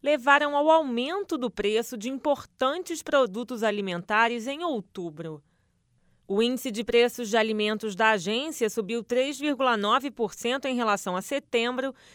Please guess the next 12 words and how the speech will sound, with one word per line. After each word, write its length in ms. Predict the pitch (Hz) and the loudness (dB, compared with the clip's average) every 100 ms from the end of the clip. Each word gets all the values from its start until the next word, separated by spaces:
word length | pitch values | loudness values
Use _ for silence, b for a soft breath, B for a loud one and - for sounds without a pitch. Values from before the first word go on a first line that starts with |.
| B | B
mas 220 | 269 285 | -2 2
ainda 480 | 294 247 254 359 349 | 2 2 0 -2 -2
está 340 | 302 - 240 | -2 0 0
dezesseis 800 | 240 233 311 349 240 - 254 311 | 0 -2 -2 -2 -2 -2 -2 -2
por 220 | 320 269 - | -4 -8 -8
cento 340 | - 226 226 | -6 -4 0
abaixo 540 | 185 160 185 220 - | 0 2 2 2 -2
do 80 | 220 | -8
que 100 | 226 | -4
no 140 | 220 208 | -2 -2
ano 160 | 208 | -2
anterior. 560 | 214 220 208 151 - | -4 -4 -4 -6 -10